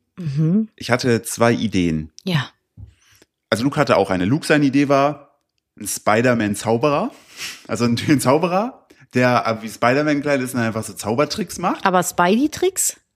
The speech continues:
Speaker 1: So mit
Speaker 2: Nee,
Speaker 1: Spinnnetzen?
Speaker 2: nein.
Speaker 1: Nee, dann
Speaker 2: Das ist
Speaker 1: ist
Speaker 2: einfach nur,
Speaker 1: uncool.
Speaker 2: aber einfach nur so ein Typ, der auch in der Fußgängerzone steht, Foto mit dir machen lässt und dann aber Geld haben will. So, also so Spider-Man-Art,
Speaker 1: Mhm.
Speaker 2: ne?
Speaker 1: Ja, das find ich doof.
Speaker 2: So, und ich hatte zwei Ideen.
Speaker 1: Ja.
Speaker 2: Linkin Park.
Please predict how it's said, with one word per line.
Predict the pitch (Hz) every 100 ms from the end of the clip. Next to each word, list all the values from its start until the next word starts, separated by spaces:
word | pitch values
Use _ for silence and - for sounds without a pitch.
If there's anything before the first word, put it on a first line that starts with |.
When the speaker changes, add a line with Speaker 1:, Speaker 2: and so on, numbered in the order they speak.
| _ _
Speaker 1:
So | - 185
mit | 185
Speaker 2:
Nee, | 208
Speaker 1:
Spinnnetzen? | 269 233 311 359
Speaker 2:
nein. | - 113 370 -
Speaker 1:
Nee, | 180
dann | 156 185
Speaker 2:
Das |
ist | 247
Speaker 1:
ist |
Speaker 2:
einfach | 302 175
nur, | 165
Speaker 1:
uncool. | -
Speaker 2:
aber | 165 120
einfach | 135 160
nur | 143
so |
ein | 131
Typ, | - 165
der | 147
auch | 131
in | 131
der | 120
Fußgängerzone | 156 156 151 147 147 147 147
steht, | 147 143
Foto | - 151
mit | 151
dir | 143
machen | 139 143
lässt | 135 139
und | 120
dann | 117
aber | 110
Geld | 101 101 101
haben | 90 82
will. | 80 78 - - _ -
So, | 117 110
also | 107 95 117
so | 113
Spider-Man-Art, | - 214 233 226 226 80 -
Speaker 1:
Mhm. | 107
Speaker 2:
ne? | 151
Speaker 1:
Ja, | -
das | 190
find | - 80
ich | -
doof. | - 80
Speaker 2:
So, | 107 101 -
und | 110 104 - -
ich | 117
hatte | 147 123
zwei | - 113 101
Ideen. | 85 80 80 95 180 226
Speaker 1:
Ja. | 180 156 175 196 -
Speaker 2:
Linkin | 104 139 180
Park. | 175 170 262 -